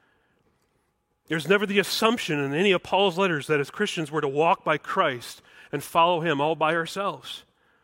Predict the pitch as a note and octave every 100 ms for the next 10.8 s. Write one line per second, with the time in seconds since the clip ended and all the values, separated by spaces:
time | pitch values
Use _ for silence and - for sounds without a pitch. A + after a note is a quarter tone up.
0 | _ _ _ _ _ D3 - E3 F#3+ G#3+
1 | A3+ G3 F3 - G#3 F3+ C3+ C#3 - -
2 | G3 C#3+ D3 D3 C#3+ D#3+ - A3 - F3+
3 | D#3+ E3 D#3 D3+ D3+ D#3 E3+ F#3+ G3+ E3
4 | - F3+ D3 - E3+ C#3 - - - _
5 | _ _ _ _ _ _ - - F#3+ G3
6 | G3 - G#3 - - B2 - - - _
7 | _ _ _ _ - F3 E3+ D3 A3 G#3+
8 | F3 E3 C#3 E3 G3 C#3+ - - - _
9 | - E3+ D#3 D3 C3+ C3+ C3 B2+ C3+ A2+
10 | - D3+ D#3+ D#3+ C#3 B2+ A2+